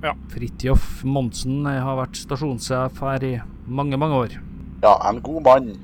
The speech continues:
Speaker 3: en Fridtjof. Ja. Eh, så var det jo litt, eh, spørsmål kanskje det om, eh, eh, hva var det du, eh, fant ut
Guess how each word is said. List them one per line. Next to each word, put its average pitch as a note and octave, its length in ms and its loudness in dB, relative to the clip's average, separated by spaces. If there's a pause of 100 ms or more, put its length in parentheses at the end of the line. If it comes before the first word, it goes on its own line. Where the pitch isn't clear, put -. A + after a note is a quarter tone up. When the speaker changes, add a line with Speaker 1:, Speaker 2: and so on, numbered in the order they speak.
(160)
Speaker 3:
en A2 80 -10
Fridtjof. - 540 -4 (180)
Ja. G2 200 2 (300)
Eh, A#2 400 0 (520)
så B2 200 -4
var B2 240 4
det G2+ 140 -8
jo B2 440 -8 (420)
litt, - 520 -14
eh, C3 840 2 (100)
spørsmål B2+ 840 0
kanskje A#2 280 0
det A#2+ 120 8
om, A#2+ 500 0
eh, A2+ 1080 2
eh, A2+ 160 4
hva B2+ 220 8
var D3+ 280 10
det A#2+ 60 -2
du, C3 340 -2
eh, A#2+ 680 6 (300)
fant C#3 340 2
ut - 480 -4